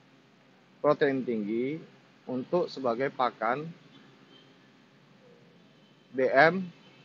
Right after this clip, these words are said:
maupun Artemia. Kalau protein tinggi, otomatis produktivitas daripada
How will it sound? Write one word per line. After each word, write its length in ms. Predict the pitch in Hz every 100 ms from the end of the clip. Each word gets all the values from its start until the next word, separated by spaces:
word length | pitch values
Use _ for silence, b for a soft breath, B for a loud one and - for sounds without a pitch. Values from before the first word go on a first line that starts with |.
| - -
maupun 640 | 127 120 - 143 165 196 190 - - - - - - -
Artemia. 540 | 127 131 143 156 123 - - - - - - - - - - - - - - - - -
Kalau 160 | 196 226
protein 380 | 202 185 175 156
tinggi, 340 | 143 117 139
otomatis 800 | 123 165 160 143 123 139 156 175 -
produktivitas 880 | 147 147 - 135 131 - 131 175 -
daripada 880 | 135 117 117 113 113 107 120 156